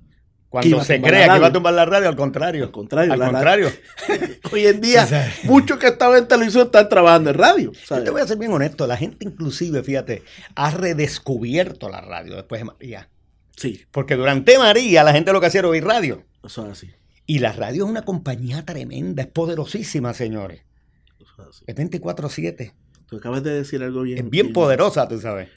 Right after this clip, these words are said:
Speaker 1: Tú acabas de decir algo bien importante, eh, que, que mucha gente con María descubrió la radio en
Speaker 2: Sí.
Speaker 1: nuestro país, ¿no?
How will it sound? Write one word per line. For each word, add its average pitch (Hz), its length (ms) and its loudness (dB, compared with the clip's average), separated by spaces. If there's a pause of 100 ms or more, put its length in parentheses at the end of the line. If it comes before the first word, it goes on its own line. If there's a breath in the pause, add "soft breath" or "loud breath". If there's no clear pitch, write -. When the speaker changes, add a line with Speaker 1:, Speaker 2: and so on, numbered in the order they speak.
Speaker 1:
Tú - 100 -12
acabas 117 260 -6
de 139 80 -6
decir 127 200 -8
algo 127 200 -4
bien 117 160 -4
importante, 113 840 -12
eh, 87 400 -16
que, 117 140 -14 (240)
que 110 100 -12
mucha 104 300 -14
gente 117 240 -10
con 107 180 -14
María 113 260 -10
descubrió 101 440 -16
la 110 100 -14
radio 110 300 -12
en 104 60 -16
Speaker 2:
Sí. 104 40 -16
Speaker 1:
nuestro 110 240 -12
país, 117 260 -8
¿no? 123 240 -12